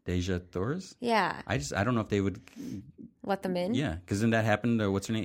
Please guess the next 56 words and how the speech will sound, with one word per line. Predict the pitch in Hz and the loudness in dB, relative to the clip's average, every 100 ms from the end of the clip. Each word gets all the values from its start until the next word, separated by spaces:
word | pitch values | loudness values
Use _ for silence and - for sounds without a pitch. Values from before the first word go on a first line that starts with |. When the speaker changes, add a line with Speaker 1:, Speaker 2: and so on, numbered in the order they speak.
| 98 | 0
Speaker 1:
Adrienne | 95 98 98 98 98 95 92 98 98 98 92 | 2 2 2 2 2 0 0 -2 -2 -2 -6
Curry? | - 101 101 101 107 123 139 156 170 190 | -8 -4 -2 -2 -4 -4 -4 -6 -8 -10
Speaker 2:
Oh, | |
my | 196 180 175 - | -10 -8 -10 -10
God. | - - 180 | -12 -10 -2
Speaker 1:
She | 135 | 4
wore | 131 139 | 8 8
s-, | 135 - - - - - | 6 0 -4 -6 -6 0
I | 107 | 2
don't | 123 | 4
know | 113 | 4
what | 113 | 4
it | |
was. | 98 | 2
She, | - 120 | 0 -2
I | 107 | 0
know, | 110 113 | 0 0
I | 95 | -2
remember | 95 104 101 | 0 0 0
seeing | 110 95 | -2 0
something. | 101 92 90 90 90 - - | 0 0 0 0 -4 -18 -18
She | - 127 | -2 2
wore | 117 117 | 6 6
something, | - 104 101 92 | 4 0 2 2
and | 85 | 0
I | |
think, | 127 104 | -4 -6
like, | 95 | -6
her | 80 78 - | -8 -10 -2
butt | 85 - | -2 -2
was | - | -10
sticking | - 98 95 | -10 -6 -2
out | 92 95 | -2 -2
or | 92 | -4
something. | 98 98 98 98 | -4 -2 -2 0
It | 85 | 0
was, | 85 | -2
Speaker 2:
Yeah. | 208 101 101 101 | -2 -2 -4 0
Speaker 1:
I | 95 | 4
don't | 107 | 6
remember | 107 101 | 6 6
what | 98 - - | 6 4 2
the | - | 0
Speaker 2:
No, | 247 302 | 4 4
Speaker 1:
costume | 330 226 | 4 2
Speaker 2:
I'm | 247 | 4
Speaker 1:
was. | - | 2
Speaker 2:
pretty | - 415 | 0 -4
sure | 415 381 381 | -2 -2 0
I | 277 | 0
remember | 269 254 226 233 226 208 190 190 - | 0 0 0 0 -2 -2 -2 -6 -12
somebody | - 214 202 202 | -10 -4 -2 -2
dressing | 196 202 196 214 | -2 -4 -4 -6
up | 196 196 | -6 -6
as | 190 | -8
Deja | - 190 190 196 190 | -4 -4 -4 -4 -4